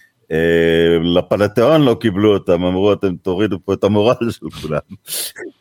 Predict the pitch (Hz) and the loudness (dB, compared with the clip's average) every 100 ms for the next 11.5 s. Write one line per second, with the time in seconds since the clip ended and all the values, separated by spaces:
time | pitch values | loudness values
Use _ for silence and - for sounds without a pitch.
0 | - - _ - 87 87 85 82 80 78 | -20 -20 _ -2 2 2 2 2 0 0
1 | 80 78 82 85 82 85 92 90 78 113 | 0 0 0 -2 0 0 0 -2 -2 -2
2 | 95 87 123 135 123 120 98 101 - 101 | 0 0 2 2 2 0 2 -2 0 0
3 | 92 87 90 87 85 73 90 85 - 82 | 0 0 0 0 0 -2 -4 -4 -2 -4
4 | 78 76 73 80 87 - - 82 92 - | -2 -2 -2 -2 -2 -4 -6 0 0 0
5 | 90 - 92 92 92 90 87 87 80 92 | -4 -2 0 2 2 0 -2 -4 -2 0
6 | 98 98 82 90 92 90 87 - 78 - | 2 0 0 -2 0 0 0 -4 -8 -2
7 | 95 87 92 85 _ _ _ _ _ - | -2 0 0 -2 _ _ _ _ _ -8
8 | 92 95 95 - 95 92 - 87 87 87 | 0 0 0 0 0 0 -2 -2 0 0
9 | 76 90 - 78 90 87 80 76 85 85 | 0 0 -2 -6 -2 -2 -2 -4 -2 0
10 | 82 80 78 73 80 78 73 67 - 67 | 2 2 0 0 0 0 0 -2 -6 -4
11 | 71 69 71 - 78 | -4 -4 -6 -2 -4